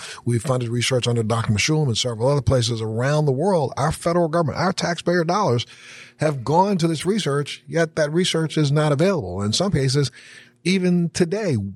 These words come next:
we still, from the University of Mississippi, send out once a month canisters of marijuana grown at the University of Mississippi,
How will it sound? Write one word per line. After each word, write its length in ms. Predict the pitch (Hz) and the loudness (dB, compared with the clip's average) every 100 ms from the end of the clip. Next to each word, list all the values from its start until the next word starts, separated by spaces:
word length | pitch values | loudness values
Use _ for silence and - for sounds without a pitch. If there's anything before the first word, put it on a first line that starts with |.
| - _ _ - | -14 _ _ -4
we 220 | 180 202 | 0 2
still, 420 | - 202 196 185 | 2 0 0 -2
from 160 | - 160 | -2 0
the 100 | 156 | 2
University 420 | 175 175 156 156 | 2 2 2 2
of 60 | |
Mississippi, 760 | 151 147 139 - 226 139 139 151 - _ _ _ _ _ _ _ _ | 2 2 2 0 -2 0 0 0 -6 _ _ _ _ _ _ _ _
send 420 | - - 208 196 | -4 0 0 0
out 280 | 185 175 175 | -2 -4 -6
once 360 | 117 139 220 196 | -2 2 2 2
a 60 | |
month 420 | 180 214 151 - _ _ | 2 2 0 -4 _ _
canisters 720 | - 196 226 - 165 165 160 - | -4 -2 0 -2 -4 -6 -6 0
of 260 | 160 165 | 2 2
marijuana 600 | 143 165 180 170 185 175 | 2 2 2 2 2 0
grown 340 | 127 156 190 180 | 4 4 4 2
at 100 | 170 | 2
the 80 | |
University 340 | 160 175 160 156 | 2 4 4 4
of 40 | |
Mississippi, 600 | 160 139 277 226 143 165 | 4 2 -2 -2 -2 -4